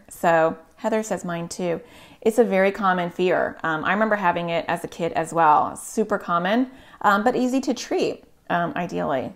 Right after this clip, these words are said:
So, okay, the third point I wanna make before I end briefly is you wanna model your own examples. So constantly have conversations with your kids. If you have a socially anxious kid, you wanna model things for your kids.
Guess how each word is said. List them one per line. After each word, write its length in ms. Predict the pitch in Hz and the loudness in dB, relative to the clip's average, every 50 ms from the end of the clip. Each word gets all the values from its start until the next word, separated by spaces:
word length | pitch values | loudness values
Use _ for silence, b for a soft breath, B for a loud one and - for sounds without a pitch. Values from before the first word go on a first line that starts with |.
| _ _ | _ _
So, 400 | - - - 185 175 170 170 175 - - - _ _ _ _ _ _ _ _ _ _ - | -8 2 6 8 8 8 8 4 0 -12 -20 _ _ _ _ _ _ _ _ _ _ -4
okay, 200 | - 220 - 226 | -2 0 0 2
the 120 | 170 196 | 2 2
third 380 | - - - 247 254 302 - - | 0 2 4 6 8 8 6 6
point 200 | - 381 302 269 | 2 0 2 2
I 40 | 262 | 4
wanna 160 | 247 247 220 | 4 2 2
make 220 | 170 175 190 - | 2 0 -2 -2
before 420 | - 190 - - - 180 180 180 - | -6 -10 -8 -6 -4 0 0 0 2
I 120 | - - | 0 -2
end 460 | - - 175 170 160 156 160 165 - - b b b b b b b b b b b - | -2 -2 -4 -4 -4 -4 -6 -8 -10 -12 b b b b b b b b b b b 2
briefly 580 | 226 220 214 214 - 175 175 165 190 226 b b b b b b b b | 2 2 2 2 2 2 4 4 2 0 b b b b b b b b
is 140 | b 294 277 | b 2 4
you 80 | 320 320 | 6 6
wanna 260 | 320 349 392 523 359 | 6 6 4 4 4
model 400 | 262 226 202 208 233 269 311 320 | 8 10 10 10 12 10 10 8
your 200 | 254 240 - - | 8 4 2 2
own 220 | - 226 233 247 | 2 2 2 2
examples. 840 | 240 - 202 202 - - 160 160 160 - - - 85 - - - - _ - | 2 0 -2 -4 -4 -4 -4 -4 0 0 0 0 0 -2 -6 -8 -12 _ -18
So 640 | - - - - 226 214 208 202 202 208 208 208 B B B B B B B B _ _ _ _ _ _ - | -16 -2 4 8 8 10 10 10 10 8 6 2 B B B B B B B B _ _ _ _ _ _ -10
constantly 580 | - - 277 311 370 392 - 698 605 508 392 311 | -2 2 4 4 4 4 6 6 6 6 6 6
have 180 | 285 - - | 6 6 6
conversations 560 | - 277 220 208 208 - 175 185 185 185 185 | 6 2 0 0 0 0 -2 -2 -2 -2 -4
with 140 | 185 165 - | -4 -4 -4
your 80 | 170 170 | -4 -6
kids. 240 | - - 151 - - | -4 -4 -4 -2 -4
If 120 | 185 - | -4 -4
you 80 | 262 294 | -4 -4
have 280 | - - 311 392 440 | 0 4 4 4 6
a 60 | 453 | 4
socially 340 | 427 - 262 277 - - 247 | 2 2 0 0 0 -2 -2
anxious 380 | 202 185 196 - 190 180 185 - | -2 -2 -4 -4 -4 -4 -6 -6
kid, 340 | - - 185 165 156 - - | -8 -4 -2 0 0 0 -2
you 200 | 175 196 226 240 | -2 -2 0 2
wanna 260 | 254 294 320 349 339 | 2 4 4 4 4
model 760 | 285 226 196 190 190 196 208 208 208 208 208 208 208 - - - - | 4 4 6 6 6 8 8 8 8 8 6 4 2 -4 -12 -8 -4
things 220 | 220 208 196 196 | -4 -4 -4 -4
for 220 | - - 190 180 | -2 0 2 2
your 140 | 175 170 165 | 2 2 0
kids. 420 | 165 - 160 - - - - - | 0 0 0 0 0 -2 -8 -14